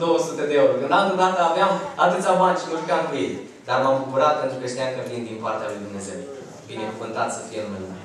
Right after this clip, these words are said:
Am avut și bani să mâncăm și să ne bucurăm.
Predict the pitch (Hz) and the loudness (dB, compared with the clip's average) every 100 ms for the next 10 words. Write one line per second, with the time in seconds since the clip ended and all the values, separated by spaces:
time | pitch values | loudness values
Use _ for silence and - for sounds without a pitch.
0 | - - 107 117 143 143 139 135 135 - | -14 -8 -2 0 0 -2 0 2 2 2
1 | 120 117 117 131 127 - - - - - | -2 -2 0 0 0 -4 -12 -20 -20 -20
2 | - - - - 120 113 110 110 110 113 | -20 -20 -14 -8 -4 -4 -4 -4 -6 -2
3 | 107 | -2